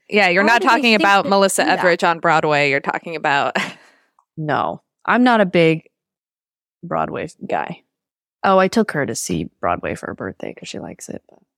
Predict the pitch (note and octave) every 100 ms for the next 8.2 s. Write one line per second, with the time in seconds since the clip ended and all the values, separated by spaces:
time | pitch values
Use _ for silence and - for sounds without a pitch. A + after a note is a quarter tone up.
0 | _ _ - G#3 A3 G#3 F#3+ - - G#3+
1 | A3 G#3+ G3 G#3+ - - A3+ G3+ A3 E4+
2 | G#4 G3+ - B3+ G#3 E3 A3 C4+ F#3 E3
3 | F3+ E3+ E3+ - F#3 F3 F#3 C4 - D#3+
4 | D3+ C3+ - F#3+ E4 C4 E3+ - G#3+ G3+
5 | D#3+ D#3 D#3 D#3+ E3 F#3+ - _ - B3+
6 | C4 G4 A4+ A4+ G4+ D4 E4+ D#4+ C#4+ C4
7 | A3 C4+ D4 D4+ C4 B3+ A#3 A#3+ A3 E3+
8 | D3 C3+